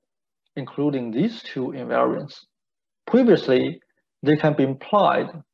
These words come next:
by the first broken invariant, but now they need to be reconsidered. Later, we will let Ivy to determine whether these weakened invariants are correct or not.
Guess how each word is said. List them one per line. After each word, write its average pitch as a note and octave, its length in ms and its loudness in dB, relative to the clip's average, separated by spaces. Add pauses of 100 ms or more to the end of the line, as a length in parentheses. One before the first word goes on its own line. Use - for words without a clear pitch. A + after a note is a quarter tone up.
by C3+ 200 6
the B2+ 100 2
first - 500 0
broken F#3 340 4
invariant, C3 600 0 (640)
but B2 160 4
now D3 540 0 (100)
they C#3+ 120 2
need C#3+ 160 2
to C3 100 -2
be A#2+ 120 2
reconsidered. C3 800 -2 (360)
Later, D3 760 -2
we C#3+ 140 -2
will C#3 160 2
let B2 260 -2
Ivy D#3 340 2
to - 120 -16
determine A#2 640 -8
whether C#3 280 2
these A#2 220 -6 (160)
weakened F3 300 -2
invariants B2 600 -4
are B2 80 -12
correct C3 520 -6
or D3 100 -12
not. E3 240 -16